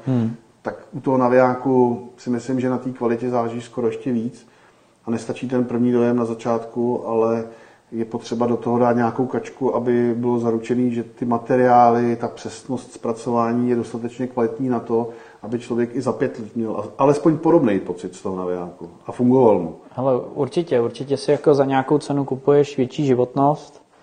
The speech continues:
Speaker 1: Samozřejmě má to svoji horní i spodní hranici. Jo, my vlastně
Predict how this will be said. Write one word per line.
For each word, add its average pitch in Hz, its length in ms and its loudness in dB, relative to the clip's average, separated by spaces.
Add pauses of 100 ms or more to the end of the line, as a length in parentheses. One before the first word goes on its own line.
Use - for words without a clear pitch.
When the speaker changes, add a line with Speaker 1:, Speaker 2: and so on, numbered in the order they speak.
(200)
Speaker 1:
Samozřejmě 131 560 -2
má 127 180 2
to 135 100 -4
svoji 139 500 -2
horní 131 340 -2
i 131 60 -8
spodní 135 400 -4
hranici. 123 540 -2 (800)
Jo, 110 260 2
my 123 120 -2
vlastně 123 760 -2